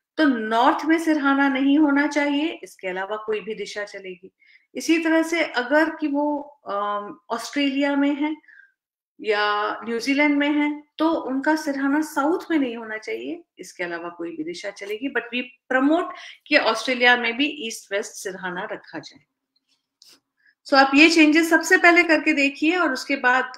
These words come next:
अ, या definitely आपको changes पता चलेंगे घर में harmony में, क्योंकि कई बार ये छोटे-छोटे changes से ही फर्क पता चलता है। और फिर उसके बाद में नेक्स्ट एक हम पूरा session रखेंगे, how to improve the overall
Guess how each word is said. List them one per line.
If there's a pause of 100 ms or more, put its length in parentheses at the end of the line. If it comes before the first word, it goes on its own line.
अ, (960)
या
definitely
आपको
changes (540)
पता
चलेंगे
घर
में
harmony
में, (340)
क्योंकि
कई
बार
ये
छोटे-छोटे
changes
से
ही
फर्क
पता
चलता
है। (360)
और
फिर
उसके
बाद
में
नेक्स्ट
एक
हम
पूरा
session
रखेंगे,
how
to
improve
the
overall